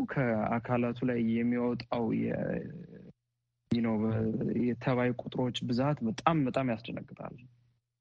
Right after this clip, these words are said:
እና ሰው እንዴት፣ you know፣ አካል በቁሙ ሆኖ እንዴት እንደዚህ ይሆናል ብለሽ በቃ ገባሽ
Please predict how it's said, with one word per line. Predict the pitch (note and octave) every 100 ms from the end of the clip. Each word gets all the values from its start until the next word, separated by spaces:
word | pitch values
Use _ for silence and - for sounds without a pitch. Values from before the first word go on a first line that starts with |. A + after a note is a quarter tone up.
| _
እና | C3 G#3+ - - - - - - A2+ A2+ - - - - - - G1+ G1+ G1+ - - - - - - - -
ሰው | - D3+
እንዴት፣ | C3+ B2+ - -
you | - A#2
know፣ | A2 A2 B2+ -
አካል | A2+ A#2 B2 A2+
በቁሙ | A2+ A#2 C3 B2+ A#2+
ሆኖ | A#2+ A#2+ A#2+
እንዴት | A#2+ A#2+ A#2
እንደዚህ | A#2+ A#2 A2 A#2
ይሆናል | G#2+ A2 A2 A2+ A2 - _ _ _ _ _ _ _ _ _ _ _ _
ብለሽ | C#3 C3+ B2+
በቃ | B2+ B2
ገባሽ | A2 A#2+ C3